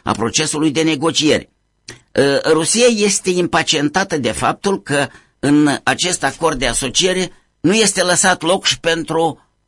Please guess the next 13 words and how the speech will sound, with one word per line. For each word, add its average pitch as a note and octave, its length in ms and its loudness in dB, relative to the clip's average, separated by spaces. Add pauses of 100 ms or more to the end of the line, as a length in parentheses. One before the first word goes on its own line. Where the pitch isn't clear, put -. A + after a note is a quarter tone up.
(140)
o, C3+ 360 -2
o C#3 560 2 (380)
e-, B2+ 300 0
o D#3 140 4 (100)
eventuală D3 1080 2 (200)
intrare C3 720 -2
a C3+ 100 0
Ucrainei E3+ 800 -2 (220)
în D#3 380 -2
așa D3 280 -2
numita C#3+ 400 0
Uniune C#3 440 0
Vamală. A#2 640 -2